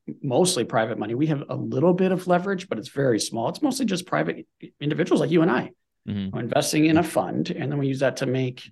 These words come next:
Speaker 1: make these loans. The cool thing about what we're doing that might be different than some of the other fund managers is we have a public fund. So I could offer it out to, in the public.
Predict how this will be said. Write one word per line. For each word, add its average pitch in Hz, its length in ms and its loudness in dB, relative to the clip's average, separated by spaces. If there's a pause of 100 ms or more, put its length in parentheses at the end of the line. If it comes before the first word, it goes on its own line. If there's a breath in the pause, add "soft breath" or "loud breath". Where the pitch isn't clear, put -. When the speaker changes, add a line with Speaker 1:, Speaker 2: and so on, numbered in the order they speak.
(440)
Speaker 1:
make 147 200 0
these 131 240 0
loans. 135 400 2 (420 soft breath)
The - 80 -10
cool 214 220 2
thing 160 220 2
about 127 240 4
what 117 180 2
we're 190 180 6
doing 131 320 2
that 120 160 -2
might 135 200 -4
be 123 80 -8
different 127 360 -4
than 110 120 -2
some 120 200 0
of 127 140 0
the 107 140 0
other 127 240 2
fund 117 340 -2
managers 117 500 0
is 101 140 -10
we 147 80 0
have 214 100 0
a 127 60 0
public 175 480 0
fund. - 320 -14 (240)
So - 160 -8
I 113 100 2
could - 140 -2
offer 120 260 0
it 117 60 4
out 117 220 2
to, - 120 -6
in 123 80 -4
the 113 80 -4
public. 143 540 2